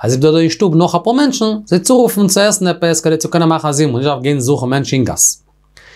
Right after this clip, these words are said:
יעצט דער זיי, מען מאג גערעדט, דערמיט דאס זאך נישט טיילן.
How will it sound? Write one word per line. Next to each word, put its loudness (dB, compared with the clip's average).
יעצט 0
דער 0
זיי, -4
מען 2
מאג 2
גערעדט, 0
דערמיט -4
דאס 0
זאך -2
נישט -4
טיילן. -4